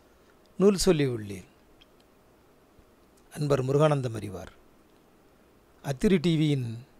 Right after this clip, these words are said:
ஓனருக்கு நான் நூல் வாசிச்சு கொடுத்தேன். அவர் நெகிழ்ந்து என-, நெகிழ்ந்து போனார். இங்க வந்து சில பேருக்கு நான் நூல் வாசிச்சு கொடுத்துருக்கேன். ஆசானுக்கு நூல் வாசிச்சு கொடுத்துருக்கேன்.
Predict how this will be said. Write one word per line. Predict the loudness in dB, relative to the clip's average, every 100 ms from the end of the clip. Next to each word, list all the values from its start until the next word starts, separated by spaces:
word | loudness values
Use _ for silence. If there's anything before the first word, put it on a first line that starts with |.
| _ _ _ _ _ _ _ _ _ _ _ _ 2
ஓனருக்கு | 6 6 6 2
நான் | -2 0
நூல் | 0
வாசிச்சு | 2 0 -4 -10
கொடுத்தேன். | -12 -18 -18 -20 -20 _ _ _ _ _ _ _ _ _ _ _ _ _ -10
அவர் | -4 -2
நெகிழ்ந்து | 2 6 8 8 8
என-, | 6 4 0
நெகிழ்ந்து | 2 6 6 6
போனார். | 0 -2 -6 -12 -16 -20 -20 _ _ _ _ _ _ _ _ _ _ _ _ _ _ _ _ _ _ _ _ _ -6
இங்க | 6 8
வந்து | 8 6
சில | 6 8
பேருக்கு | 8 6 6 4
நான் | 4
நூல் | 6
வாசிச்சு | 6 4 2 -8
கொடுத்துருக்கேன். | -18 -18 -20 -20 -20 -10 -6
ஆசானுக்கு | 0 0 0 -6
நூல் | -8
வாசிச்சு | -10 -10 -12
கொடுத்துருக்கேன். | -14 -20 -20 -20 -20